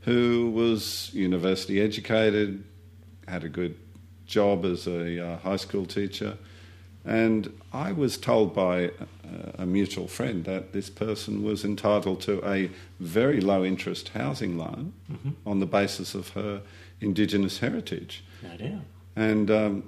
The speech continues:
Speaker 1: I mean, she, she didn't come across as being particularly, um, Indigenous, you know,
Speaker 2: Mm.
Speaker 1: in the, in the obvious sorts of ways.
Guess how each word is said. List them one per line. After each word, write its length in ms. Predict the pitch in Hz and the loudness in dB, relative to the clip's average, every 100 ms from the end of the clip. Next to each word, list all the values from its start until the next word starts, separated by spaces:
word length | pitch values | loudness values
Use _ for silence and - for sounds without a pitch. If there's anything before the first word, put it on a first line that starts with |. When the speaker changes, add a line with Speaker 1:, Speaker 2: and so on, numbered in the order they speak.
| 147 | 0
Speaker 1:
I 60 | |
mean, 140 | 143 135 | 2 4
she, 220 | - 135 - | 0 -6 -10
she 180 | - 147 | -6 -2
didn't 240 | 131 170 | 0 0
come 180 | - 117 | 2 0
across 400 | 104 - 117 - | 2 0 -2 -2
as 320 | 95 90 - - - | -6 -6 -10 -16 -8
being 520 | - 98 92 92 92 90 | -4 -2 -2 -4 -4 -8
particularly, 1160 | - - 107 - 104 95 90 87 87 87 90 85 | -8 -4 -4 -4 -2 2 4 4 2 2 0 -2
um, 500 | 92 92 87 85 87 - - - | -4 -4 -4 -4 -6 -10 -14 -2
Indigenous, 720 | 98 95 113 92 82 90 - | 2 2 2 2 0 -2 -2
you 100 | 107 | 0
know, 140 | 95 | 4
Speaker 2:
Mm. 80 | 110 | 4
Speaker 1:
in 140 | 101 90 | 4 4
the, 260 | 90 92 90 - | 2 0 -6 -8
in 140 | 104 95 | -2 2
the 120 | 92 | 4
obvious 340 | 92 87 87 | 2 2 0
sorts 320 | - 98 87 87 | 0 0 0 -2
of 140 | 80 | 0
ways. 520 | 110 117 92 170 - | 2 2 0 -2 -6